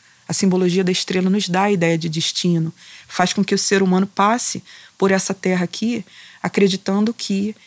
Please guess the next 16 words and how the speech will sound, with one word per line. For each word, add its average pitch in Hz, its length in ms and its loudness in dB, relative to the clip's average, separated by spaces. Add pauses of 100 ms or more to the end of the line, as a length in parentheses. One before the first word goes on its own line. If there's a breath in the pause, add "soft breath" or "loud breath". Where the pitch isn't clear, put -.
(120 soft breath)
existe 190 320 2
uma 226 100 2
razão 214 340 0
maior 190 460 2
pra 180 140 -8
que - 80 -6
a 165 40 -4
gente 165 180 -2
esteja 170 300 -2
nesse 170 240 0
mundo, 170 300 0
pra 170 140 -8
que 180 120 -6
a 175 40 -2
gente 175 200 -4
faça - 480 -2